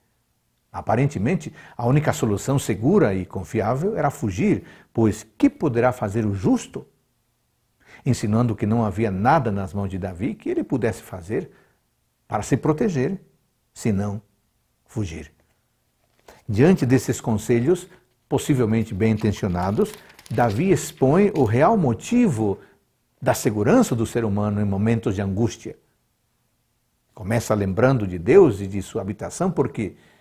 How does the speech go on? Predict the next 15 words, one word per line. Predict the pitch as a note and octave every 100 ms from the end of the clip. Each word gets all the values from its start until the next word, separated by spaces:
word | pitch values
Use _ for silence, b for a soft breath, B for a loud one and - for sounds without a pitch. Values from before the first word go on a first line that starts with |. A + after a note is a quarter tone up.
| b b b _
o | C#3+
Senhor | B2 - G2 A2 B2
está | G2 - G2 G2 A2+ - _ -
no | A2
seu | G2+ G2
santo | - A2 G2+ C3+
templo. | - A3 A3 F#2+ - _ _ _ _ _ _ _ b b
Além | - C#4 A2+ B2+
de | G#2+
destacar | G#2 G2+ F#2+ - A2 A2+
que | - G#2
o | F2+
poder | - A2 E2 A#2+ D#3
de | C#3
julgar | A2+ A2 F2+ G2 C3+ G#2+ -